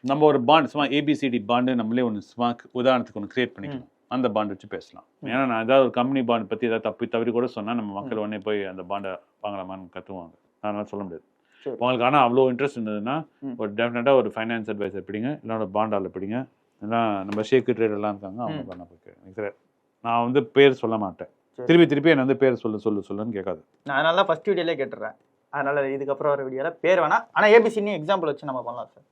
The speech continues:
Speaker 1: ஏன்னா நம்ம தப்பி தவறி சொல்லி கூட ஒரு ஆள் அடி வாங்கினா கூட எனக்கு என்னால தாங்க முடியாது.
Speaker 2: சரி சார்.
Speaker 1: சரியா?
Speaker 2: ம்.
Speaker 1: பாவம் ஏதாவது ஒரு அரை குறையா புடிச்சுட்டு நம்ம அருண் மாரி
Speaker 2: ம்.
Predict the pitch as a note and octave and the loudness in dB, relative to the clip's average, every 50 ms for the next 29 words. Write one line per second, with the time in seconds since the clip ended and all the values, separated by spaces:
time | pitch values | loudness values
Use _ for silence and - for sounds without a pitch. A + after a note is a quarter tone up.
0 | _ _ _ _ - C3 C#3+ D#3+ D#3+ D3 C3+ B2+ B2 - C#3+ C3+ C#3+ D3 D3+ D3 | _ _ _ _ 0 4 6 6 6 6 4 2 2 2 2 2 2 2 4 4
1 | D#3 D#3 D#3 D3 C3+ - C#3 C3 C3+ C3+ B2+ C#3 C3+ C#3 C3+ B2 F#2+ F#2 F#2 - | 6 6 6 6 6 4 2 2 2 2 2 2 4 6 4 4 4 0 -6 -6
2 | - G#2+ B2 B2+ C3+ B2+ B2 B2+ C#3 C#3+ C3 B2 B2+ C3 B2+ B2 A#2+ A#2 A#2 A2 | -2 0 2 4 4 6 6 6 6 6 4 4 4 2 2 2 0 -2 -4 -4
3 | G#2+ A#2 B2 A#2+ G#2+ G#2 F#2+ F#2+ - - G2+ A2+ A#2 A2 G#2 G#2 G2+ F#2 F2+ E2+ | -2 -2 -2 -2 -2 -4 -8 -12 -14 -12 -6 -4 -4 -4 -4 -4 -6 -8 -10 -14
4 | D#2+ _ _ _ _ _ _ - B2 B2 - _ _ - - _ _ _ _ - | -18 _ _ _ _ _ _ -20 -20 -18 -20 _ _ -20 -20 _ _ _ _ -4
5 | A2+ A#2+ A#2+ A2+ G#2+ - D#3+ D#3 C3+ - - G2 - - B2 B2+ C3 B2 A#2+ A#2+ | 0 0 2 2 0 -2 -4 -8 -10 -12 -16 -10 -2 2 4 4 6 4 4 2
6 | B2 B2+ B2 A#2+ A#2 A2 A2 A#2 B2 A2 B2 B2 B2+ B2 A#2 B2 B2 B2+ A#2 B2 | 2 2 4 4 4 4 2 2 2 2 4 4 4 4 2 2 0 -2 -2 -2
7 | B2 A#2 A2 G2+ F#2+ - _ - A2 A2 A2 A2+ A#2 B2 A2+ A2+ A2+ A2+ A2 G#2+ | -2 -2 -2 -2 -4 -8 _ -10 -6 -2 -2 0 0 0 -2 -2 -2 -4 -4 -4
8 | F#2+ G2+ - _ D3 C#3+ | -6 -8 -10 _ -14 -12